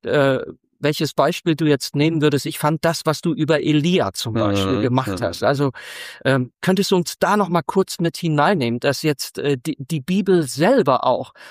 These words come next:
Speaker 1: ein Zeugnis ist von der Ambivalenz, von der Nebulosität, die Diffusität dessen, was dort Geist ist, Geist Gottes, Heiliger Geist.
Speaker 2: Ja, genau. Also vielleicht grundsätzlich kann man sagen, dass der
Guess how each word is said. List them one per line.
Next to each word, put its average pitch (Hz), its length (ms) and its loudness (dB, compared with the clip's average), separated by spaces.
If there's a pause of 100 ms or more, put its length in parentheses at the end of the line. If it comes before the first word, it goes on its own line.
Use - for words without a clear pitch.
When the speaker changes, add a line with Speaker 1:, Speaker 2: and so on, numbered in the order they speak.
Speaker 1:
ein 135 180 -2
Zeugnis 196 840 0 (340)
ist 185 260 2
von 156 200 0
der 139 180 2
Ambivalenz, 170 960 0
von 165 280 0
der 151 260 4 (340)
Nebulosität, 175 1300 2
die 151 240 -6
Diffusität 202 1000 0
dessen, 170 340 0
was 147 180 -2
dort 135 200 -2 (440)
Geist 233 420 2
ist, - 380 -4 (100)
Geist - 440 -6
Gottes, 185 600 0
Heiliger 143 540 0
Geist. 117 560 -4
Speaker 2:
Ja, 110 200 0
genau. 87 300 -4 (420)
Also 113 200 -2
vielleicht 123 400 2 (280)
grundsätzlich 156 720 2
kann 127 160 2
man 113 160 2
sagen, 101 400 -2
dass - 240 -8
der 87 140 -6